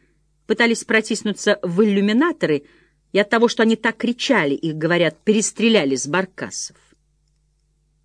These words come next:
Доказать насчет нас, насчет Моркине ничего нельзя было. Мы делали другие дела. Но уж их-то мы действительно делали. У нас же был амулет.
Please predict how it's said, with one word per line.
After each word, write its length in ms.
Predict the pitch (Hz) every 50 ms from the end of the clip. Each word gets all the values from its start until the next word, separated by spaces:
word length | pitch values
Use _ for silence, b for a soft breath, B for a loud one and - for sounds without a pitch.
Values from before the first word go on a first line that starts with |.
| _
Доказать 460 | - 131 139 - 156 131 151 147 - -
насчет 380 | 147 139 - - 196 - -
нас, 520 | 165 226 320 269 175 - - - - - _ _
насчет 440 | 139 123 127 127 - - 143 131 -
Моркине 720 | 135 147 185 196 156 127 - _ - - 120 117 110 98 - - _ _ _ _ _ _ _ _ _ _ _ _ _ _ _ _
ничего 420 | - 131 123 - - 214 247 311 220
нельзя 360 | 160 151 170 202 233 269 196
было. 280 | 156 127 117 104 104 - _ _ _ _ _ _ _ _ _ _ _ _ _ _ _ _ _ _ _ _ _ _ _ _ _
Мы 160 | 247 359 392
делали 260 | 339 392 381 349 330 370
другие 380 | 381 403 415 415 277 180 131
дела. 340 | 110 113 117 104 101 95 - _ _ _ _ _ _ _ _ _ _ _ _ _ _ _ _ _ _ _ -
Но 120 | 170 196
уж 220 | 202 180 - - - -
их-то 340 | 285 - - - - 143
мы 120 | 135 123 110
действительно 600 | 101 117 - - - 233 254 - 330 339 359 330
делали. 420 | 285 240 180 139 120 101 98 - _ _ _ _ _ _ _ _ _ _ _ _ _ _ _ _ _
У 80 | - 135
нас 200 | 143 127 123 123
же 160 | 104 123 151
был 220 | 147 139 175 185 185
амулет. 580 | - 247 302 415 466 415 170 - - - - _